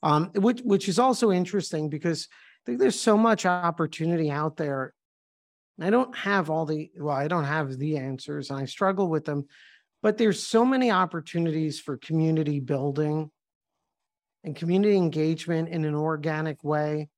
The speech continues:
Some will call it marketing, but it's really not. It's, it's really adding value. Um, and there's just some people and brands and businesses, no matter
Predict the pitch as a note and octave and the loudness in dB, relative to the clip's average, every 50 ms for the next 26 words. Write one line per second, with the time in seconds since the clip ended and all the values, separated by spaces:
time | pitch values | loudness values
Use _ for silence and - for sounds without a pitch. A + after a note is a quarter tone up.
0 | _ _ _ _ _ _ - - G3+ F#3+ F#3 E3 - F3 E3+ D#3+ D#3+ D#3 D#3 D#3 | _ _ _ _ _ _ 0 4 4 6 4 4 4 4 4 4 4 4 4 4
1 | D#3+ E3+ D#3+ - D#3+ D#3+ D#3+ D3 D3+ C#3+ C#3 - F#3 F3 F3 D#3+ D#3 D3+ D3+ D3+ | 4 4 2 2 0 0 0 0 -2 -4 -6 -4 -4 -2 0 0 0 -2 -2 -2
2 | D3+ D3 D3+ D3 C#3 C#3+ C#3 C#3+ - - - D#3+ D3 - D#3+ E3 E3+ E3+ E3 D#3 | -4 -4 -4 -6 -6 -8 -10 -12 -12 -8 -8 -8 -8 -4 -2 0 2 2 2 2
3 | D#3 D3+ D3+ C#3+ C#3+ C#3 C3 C#3+ D#3 F3+ F#3 F3 D#3 D3+ C#3+ C3+ C#3 C#3 - _ | 2 2 0 0 -2 -2 -2 -2 0 0 0 -2 -4 -6 -6 -6 -8 -10 -14 _
4 | _ _ _ _ _ _ _ _ _ - D#3+ D3+ D3+ D3+ D3 D3 D3 C#3+ C#3+ D3 | _ _ _ _ _ _ _ _ _ -4 -2 0 0 0 0 0 0 0 0 -2
5 | C#3+ - - E3+ E3+ F#3 G#3 G3+ F3 - B3 G#3+ - - B3+ A#3+ G3+ F3 - - | -4 -6 -4 -2 0 0 0 0 0 -2 -4 -4 -4 -2 0 0 0 0 -2 -8
6 | - - - F3+ E3+ E3 - A3 A3 A3 G3+ E3+ D#3 C#3+ C3+ - _ _ D3 C#3+ | -14 -12 -10 -8 -8 -4 -4 -2 0 0 0 0 -2 -4 -6 -12 _ _ -6 -4
7 | D3+ D#3 E3 F3+ G3 F#3 F3 E3 D3+ C#3+ C#3+ D3+ D3+ D3 F3 F3+ E3+ - G3+ F#3+ | -2 0 0 0 0 0 0 0 -2 0 -2 -4 -4 -4 -4 -4 -2 -2 -4 -2
8 | E3 E3 E3 D#3+ D#3+ D#3 E3 F3+ F#3 F3 E3 | -2 -2 -2 0 0 -2 0 0 -2 -2 -4